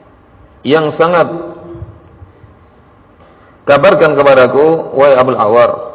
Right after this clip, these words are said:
siapa orang yang kesepuluh tersebut?" Maka kata Abu Awar, Sa'id bin Zaid radhiyallahu ta'ala anhu, "Kalian telah minta kepadaku, nah, dengan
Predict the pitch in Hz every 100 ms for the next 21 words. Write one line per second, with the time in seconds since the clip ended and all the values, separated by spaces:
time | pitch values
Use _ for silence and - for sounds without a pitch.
0 | - - 156 180 147 123 139 135 123 135
1 | 123 - 123 117 104 - - 127 123 127
2 | 65 - - - - _ - - - -
3 | - - - - - 120 139 131 131 123
4 | 120 110 104 147 131 - - - - -
5 | - - - 120 117 113 113 143 131 123
6 | 120 120 117 127 120 113 117 120 117 113
7 | 113 123 127 - - - 127 131 123 123
8 | 117 151 123 139 - - 123 120 117 -
9 | 160 190 - - - - 113 117 123 -
10 | - - - - - - - - - -
11 | 113 127 139